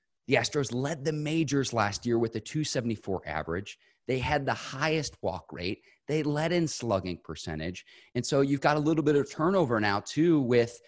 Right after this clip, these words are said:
Dusty Baker, seventy-one years old, the team's new manager. So,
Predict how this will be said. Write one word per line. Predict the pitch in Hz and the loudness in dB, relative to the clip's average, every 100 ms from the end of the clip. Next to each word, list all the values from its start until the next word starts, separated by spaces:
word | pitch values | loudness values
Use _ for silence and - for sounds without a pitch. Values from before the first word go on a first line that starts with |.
| _ _ _ _ _ | _ _ _ _ _
Dusty | 107 110 160 | 0 2 4
Baker, | 131 127 135 147 143 | 4 2 2 0 0
seventy-one | - - 135 147 143 139 139 | -6 -2 2 2 2 0 0
years | 131 123 | 0 0
old, | 113 113 113 | 2 2 0
the | |
team's | 110 - 127 110 | -6 -4 -4 -2
new | 110 120 | 0 0
manager. | 117 107 127 123 95 85 | 0 -2 -4 -4 -4 -4
So, | - 117 104 101 | -4 0 2 2